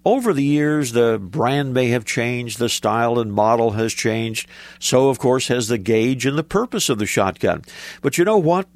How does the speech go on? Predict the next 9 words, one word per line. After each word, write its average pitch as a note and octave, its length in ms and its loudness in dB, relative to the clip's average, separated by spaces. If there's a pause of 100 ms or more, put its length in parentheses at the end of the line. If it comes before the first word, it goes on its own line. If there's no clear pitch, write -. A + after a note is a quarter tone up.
There A#2 280 2
has A2 260 0
always D3 560 2
been C3 200 -2
room A2 460 -2
for F#2 400 -2 (300)
either F#2+ 340 -2
an F2 120 -6
over-under C#3 840 -2